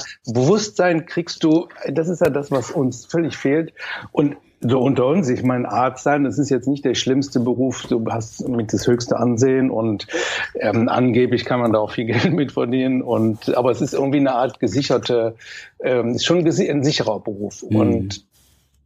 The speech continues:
Speaker 1: insofern war, war das dann für mich auch vielleicht, ja, auch interessant, das zu machen. Und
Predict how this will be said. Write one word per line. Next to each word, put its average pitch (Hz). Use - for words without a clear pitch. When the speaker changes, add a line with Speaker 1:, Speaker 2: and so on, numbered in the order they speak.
Speaker 1:
insofern 127
war, 127
war 135
das 160
dann 127
für 143
mich 147
auch 139
vielleicht, 139
ja, 160
auch 185
interessant, 185
das -
zu -
machen. 135
Und 127